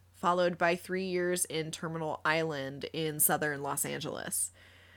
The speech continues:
While at Terminal Island, Doctor Robert N. Smith had diagnosed Corbett as a schizoid, as it was called then, which we would now refer to as schizoid personality disorder.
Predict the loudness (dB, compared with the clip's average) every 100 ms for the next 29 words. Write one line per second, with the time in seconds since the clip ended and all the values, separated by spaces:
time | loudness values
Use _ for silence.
0 | -14 6 10 12 12 6 2 0 2 6
1 | 6 6 4 2 0 0 6 6 6 0
2 | 2 4 6 6 4 2 0 2 2 2
3 | 0 -2 -2 0 4 4 4 2 0 -2
4 | -4 -2 2 2 2 0 4 4 4 0
5 | 2 4 4 4 0 -6 0 2 2 2
6 | 0 -2 -2 -2 -2 -2 -2 -2 -4 -6
7 | -12 -20 -20 -20 -20 _ -4 2 2 2
8 | 2 4 6 6 6 4 2 2 2 0
9 | 0 2 4 4 2 -2 2 2 0 2
10 | 0 0 -4 -2 -2 -2 0 2 4 4
11 | 2 0